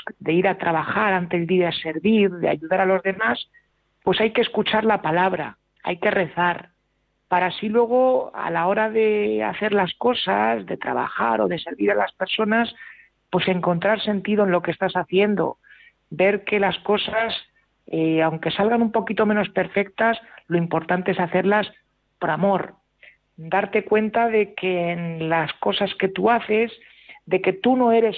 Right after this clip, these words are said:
el Mesías, sino que eres el discípulo,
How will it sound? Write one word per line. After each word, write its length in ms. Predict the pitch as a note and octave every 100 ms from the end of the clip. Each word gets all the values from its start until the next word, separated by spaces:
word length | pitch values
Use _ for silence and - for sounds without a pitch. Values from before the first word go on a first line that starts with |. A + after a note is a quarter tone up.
| F#3+
el 120 | F#3
Mesías, 600 | F3+ F3 - C4 A#3 G3
sino 380 | - F#3 F#3 F3
que 120 | -
eres 180 | F#3+ A3 - -
el 180 | F3+
discípulo, 840 | D#3 D#3 - - A#3 - - C#2+